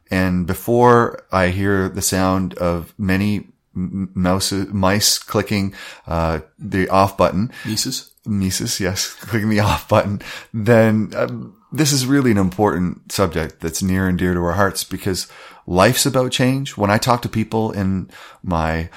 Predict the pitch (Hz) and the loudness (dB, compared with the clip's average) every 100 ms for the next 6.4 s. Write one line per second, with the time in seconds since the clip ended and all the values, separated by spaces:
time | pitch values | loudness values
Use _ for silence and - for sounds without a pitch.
0 | - - 104 113 120 113 107 85 85 82 | -20 2 4 6 4 2 0 -2 0 0
1 | 78 53 87 - 117 107 - 107 - 98 | -2 -4 -6 -2 2 2 2 -2 0 0
2 | 98 98 92 87 92 87 85 90 101 107 | -2 -4 -4 0 0 0 2 4 6 4
3 | 107 104 104 101 98 98 - - - _ | 0 -2 0 0 0 -6 -12 -20 -20 _
4 | _ _ _ _ - 135 - 139 170 131 | _ _ _ _ -4 -4 0 4 6 6
5 | 110 110 98 110 107 101 92 80 - 90 | 6 2 4 4 4 4 0 0 0 0
6 | 82 92 - | -2 -6 -14